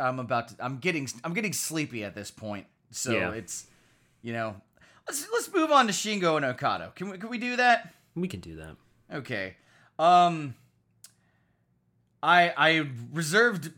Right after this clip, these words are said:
Speaker 1: pu-, putting a number on this match, so I don't have a number one ranked, and I felt like that this was probably gonna be the one to get ranked number one.
Speaker 2: That's where I ended up with,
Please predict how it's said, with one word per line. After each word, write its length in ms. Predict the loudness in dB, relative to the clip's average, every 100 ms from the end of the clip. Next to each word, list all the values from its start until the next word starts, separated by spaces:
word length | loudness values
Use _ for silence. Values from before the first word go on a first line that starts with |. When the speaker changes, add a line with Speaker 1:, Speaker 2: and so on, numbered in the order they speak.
| -12
Speaker 1:
pu-, 200 | -10 -8
putting 400 | -8 -2 0 0
a 40 |
number 560 | -2 0 0 2 0 2
on 180 | 0 -2
this 180 | -4 -6
match, 400 | -2 -2 -4 -4
so 140 | -2
I 60 | 0
don't 260 | 0 -2
have 220 | 2 2
a 40 | 4
number 260 | 0 0
one 320 | 0 -2 -4 0
ranked, 320 | 2 0 -4
and 140 | -6
I 80 | -6
felt 320 | -4 -4 -2
like 240 | -4 -6 -10
that 260 | -10 -8 -8
this 180 | -8
was 220 | -6 -8 -8
probably 720 | -12 -4 0 0 -2 -4 -4
gonna 280 | -4 -6 -4
be 180 | -4 -4
the 100 | -4
one 300 | -4 -4 -4
to 60 |
get 180 | -6 -8
ranked 320 | -6 -6 -6 -8
number 260 | -6 -6
one. 440 | -4 -2 -2 -2 -12 _ _ _ _ _ _ _ _ _ _ _ _ _ _ _
Speaker 2:
That's 460 | 2 2 -2 -8 4
where 160 | 10
I 140 | 10 8
ended 200 | 4 0
up 160 | -2
with, 260 | -2 -4